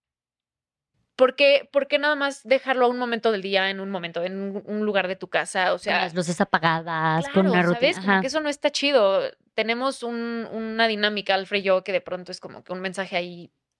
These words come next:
Speaker 2: Ujú.
Speaker 1: elevado de tono, o de que, "Luz, ahorita vengo, voy, me tomo una foto y se la mando", como que,
Speaker 2: Ujú.
Speaker 1: ah.
Speaker 2: Ujú.
Speaker 1: O sea,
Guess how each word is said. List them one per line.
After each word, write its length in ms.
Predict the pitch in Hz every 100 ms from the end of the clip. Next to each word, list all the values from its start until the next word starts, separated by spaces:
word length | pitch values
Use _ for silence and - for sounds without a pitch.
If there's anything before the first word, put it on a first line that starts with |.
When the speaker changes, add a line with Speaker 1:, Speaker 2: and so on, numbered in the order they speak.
| _ _ _ -
Speaker 2:
Ujú. 60 | 208
Speaker 1:
elevado 280 | 202 190 190
de 100 | 185
tono, 520 | 214 196 196 196 -
o 260 | 196 190
de 140 | 180 190
que, 160 | 220
"Luz, 180 | 254 294
ahorita 240 | 302 302 285
vengo, 240 | 262 190
voy, 140 | 202
me 100 | 196
tomo 160 | 175 196
una 80 | 170
foto 240 | 180 -
y 40 | -
se 80 | -
la 80 |
mando", 280 | - 104 -
como 200 | 226 208
que, 80 | 202
Speaker 2:
Ujú. 100 | 190 -
Speaker 1:
ah. 260 | - 98 - -
Speaker 2:
Ujú. 360 | 208 180 190 220
Speaker 1:
O 40 |
sea, 340 | 262 269 -